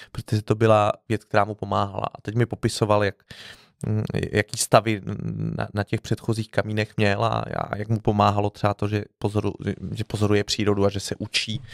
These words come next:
pozorovat tu krásu všude kolem nás. A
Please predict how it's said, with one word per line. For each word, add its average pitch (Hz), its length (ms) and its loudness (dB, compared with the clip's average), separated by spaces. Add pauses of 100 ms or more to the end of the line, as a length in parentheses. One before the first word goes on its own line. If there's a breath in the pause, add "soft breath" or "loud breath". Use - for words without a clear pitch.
(300 loud breath)
pozorovat 107 460 2
tu 113 80 -6
krásu 104 460 0
všude 104 300 -4
kolem 110 300 0
nás. 95 400 -6 (480 loud breath)
A 101 560 2